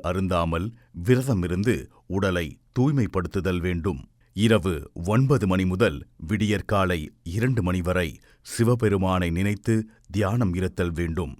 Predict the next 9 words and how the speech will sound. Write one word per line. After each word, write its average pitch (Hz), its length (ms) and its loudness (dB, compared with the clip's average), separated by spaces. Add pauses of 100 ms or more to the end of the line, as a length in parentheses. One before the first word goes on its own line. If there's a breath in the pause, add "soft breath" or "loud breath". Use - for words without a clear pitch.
(260 soft breath)
நமக்கு 110 360 2
என்ன 113 220 2
கிடைக்கப்பெற 117 600 0
வேண்டுமோ, 90 440 0 (300 soft breath)
நாம் 104 300 4
எதை 98 220 2 (140)
ஆசைப்படுகிறோமோ, 90 920 0 (360 soft breath)
அதை 92 300 2
நினைத்து 98 440 0